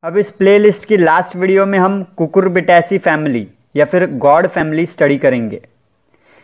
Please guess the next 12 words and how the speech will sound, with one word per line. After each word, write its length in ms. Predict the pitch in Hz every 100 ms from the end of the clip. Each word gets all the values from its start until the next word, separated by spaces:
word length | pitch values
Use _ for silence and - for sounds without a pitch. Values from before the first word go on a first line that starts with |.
| _ -
इस 220 | 180 180
फैमिली 360 | 175 165 175
के 100 | 180
मेंबर्स 460 | 180 165 165 175 165
को 140 | -
generally 420 | 165 160 156 170 185 -
cucurbites 680 | 165 - 185 180 190 - -
नाम 240 | 165 156 156
से 160 | -
बुलाया 360 | 151 143 143 135
जाता 280 | 123 123 113
है 260 | 104 -